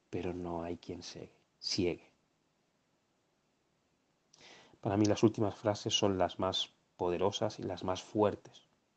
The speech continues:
para mí. "Se ofrecen oraciones en favor del triunfo de la verdad".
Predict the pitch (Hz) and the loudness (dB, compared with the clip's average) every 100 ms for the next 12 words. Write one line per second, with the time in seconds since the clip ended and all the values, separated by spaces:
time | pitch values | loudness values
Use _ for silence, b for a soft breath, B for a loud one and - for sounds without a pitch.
0 | _ - _ - 87 82 87 85 _ _ | _ -20 _ -4 -2 -2 -6 -12 _ _
1 | _ _ _ _ _ b b b b b | _ _ _ _ _ b b b b b
2 | b b b b b b b b b - | b b b b b b b b b 6
3 | 110 95 120 131 147 135 123 110 113 113 | 6 8 8 8 8 4 4 2 4 4
4 | 113 113 98 - 98 107 113 107 101 101 | 4 0 -2 2 4 6 6 6 4 2
5 | 113 104 90 87 85 85 | 2 0 -2 -4 -6 -6